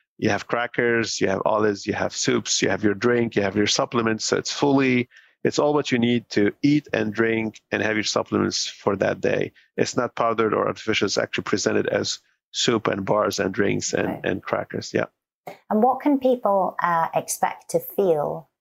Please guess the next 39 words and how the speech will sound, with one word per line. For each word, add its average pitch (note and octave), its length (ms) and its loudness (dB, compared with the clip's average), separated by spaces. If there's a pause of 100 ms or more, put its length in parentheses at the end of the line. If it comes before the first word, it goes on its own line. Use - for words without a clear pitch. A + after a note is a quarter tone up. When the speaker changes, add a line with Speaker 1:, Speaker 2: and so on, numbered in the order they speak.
(180)
Speaker 2:
like D3 440 -6
when D#3+ 220 0
they're D3+ 200 0
doing D3+ 360 -2
it? F#3 160 0
Would F3+ 160 0
they E3+ 100 4
expect - 380 -4
to F3+ 60 -6
feel F#3+ 220 2
a - 20 2
little E3+ 200 0
bit - 140 -4
hungry? F3+ 640 -4
I E3 80 0
mean, F3 140 2
this F#3 140 -2
depends D#3+ 420 -2
<laughs> D#3+ 100 -2
person D#3 280 -2
to - 60 -4
person, D#3 260 0
Speaker 1:
Yeah. C3 140 0
Speaker 2:
right? D3 300 -2
And D3+ 180 -4
their D3 100 0
size D#3 320 0
Speaker 1:
Yeah. B2 160 2
Speaker 2:
and C#3+ 80 -4
how D3+ 100 -2
much D3+ 200 -2
they D#3 100 0
normally D3 420 0
eat. - 100 -14 (340)
Speaker 1:
Yeah. A#2+ 400 0 (680)
So, C#3 480 0 (540)
um, B2 340 0 (1400)
people, F#3+ 380 2 (220)
uh, G#2+ 100 2